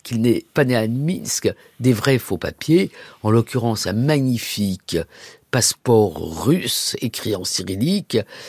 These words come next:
avec un sceau en cire.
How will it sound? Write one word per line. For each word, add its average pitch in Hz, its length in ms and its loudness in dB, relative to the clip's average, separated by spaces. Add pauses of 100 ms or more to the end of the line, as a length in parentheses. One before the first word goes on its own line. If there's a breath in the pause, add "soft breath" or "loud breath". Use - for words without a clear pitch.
(140 loud breath)
avec 110 480 2
un 82 420 -2
sceau 107 600 0
en 95 120 -4
cire. - 600 -4